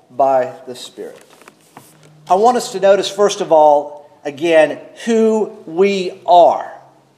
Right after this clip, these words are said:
It's a question of identity. It's those who live by the Spirit.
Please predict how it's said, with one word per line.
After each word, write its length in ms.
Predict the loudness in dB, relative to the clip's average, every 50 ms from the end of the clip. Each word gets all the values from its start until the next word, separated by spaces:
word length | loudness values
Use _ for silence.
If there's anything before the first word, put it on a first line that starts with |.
| _ _ _ _ _ _ _ _ _ _ _ _ -16
It's 140 | -14 -12 -12
a 40 | -12
question 580 | -4 2 4 4 4 2 0 -8 -10 -10 -10
of 200 | -10 -8 -6 -4
identity. 560 | -4 -4 -2 0 0 0 0 0 -2 -4 -8
It's 240 | -8 -8 -8 -10 -6
those 420 | -2 2 4 4 4 4 2 0 -4
who 100 | -6 -8
live 760 | -10 -10 -10 -4 0 2 4 4 6 4 4 2 0 -6 -12 -20 -20 _ _ _ _ _ _ 0
by 540 | 0 0 2 2 0 0 0 -2 -4 -6 -12 -20 -20 -20 _ _ _ _
the 120 | -10 -10 -8
Spirit. 760 | -8 -8 -10 -8 -6 -4 -4 -4 -4 -6 -10 -16 -20 -20 -20